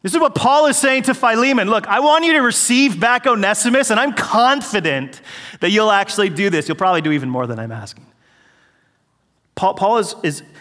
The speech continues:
anticipating that Philemon is actually going to do what he's being asked to do. In other words,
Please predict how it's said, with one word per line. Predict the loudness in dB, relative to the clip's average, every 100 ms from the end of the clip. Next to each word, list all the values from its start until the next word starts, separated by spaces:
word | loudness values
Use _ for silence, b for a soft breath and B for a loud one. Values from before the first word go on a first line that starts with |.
| B B
anticipating | -8 -4 0 0 0 -4 -4 -4 -4
that | -6 -4
Philemon | -2 0 0 -2
is | -4 -2
actually | -2 -2 -4 -4 -2
going | -2 0 -2 -4 -8 -16 B B
to | -16
do | -10 -4 -2 -2
what | -4
he's | -6 -6
being | -4 -4
asked | -2 -4 -4 -10
to |
do. | -8 -2 0 0
In | 0
other | 0 0
words, | -2 -4 -6 -10